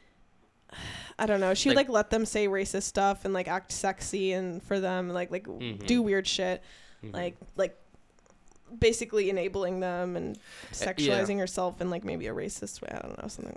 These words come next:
Speaker 1: weird like
Speaker 2: Well,
Speaker 1: that.
Speaker 2: didn't Doja also recently say, like, "If you like my old stuff, you fell for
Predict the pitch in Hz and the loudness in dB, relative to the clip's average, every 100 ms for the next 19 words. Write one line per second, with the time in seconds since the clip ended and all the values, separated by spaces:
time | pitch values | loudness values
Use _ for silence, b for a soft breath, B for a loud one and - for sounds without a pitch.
0 | - - - 180 220 247 320 349 285 247 | -10 -10 2 6 6 6 4 6 4 6
1 | 202 165 170 185 156 160 147 139 123 139 | 4 4 4 2 4 2 0 -2 0 0
2 | 123 120 - 131 143 127 123 120 110 113 | 0 -2 -6 -2 2 4 4 2 0 -2
3 | - - 139 - 120 - - 123 117 - | -4 0 -2 -2 -8 -8 -2 -2 -2 -4
4 | 120 104 | -2 -2